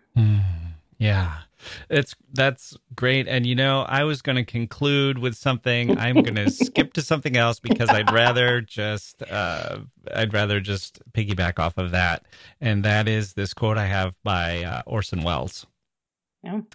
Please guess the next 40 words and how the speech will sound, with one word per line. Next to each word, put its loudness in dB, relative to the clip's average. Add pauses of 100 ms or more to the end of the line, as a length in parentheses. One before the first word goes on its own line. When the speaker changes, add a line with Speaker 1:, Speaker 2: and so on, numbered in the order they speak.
(280)
Speaker 1:
And 6
he 6
says, -2
"What 0
Hamlet 0
is -2
before -2
he 0
is -2
anything -2 (320)
is -2
an 2
authentic -2
tragic 0
hero -2
who 0
is 0
himself 0 (140)
a -2
man 0
of -6
genius. -8 (560)
And 2
once 0
Shakespeare -2
had 0
written 0
him, 0 (300)
he -2
never 2
wrote -2
about -2
a 0
man 0
of -4
any 2
genius -2
at 0
all 0
again." -6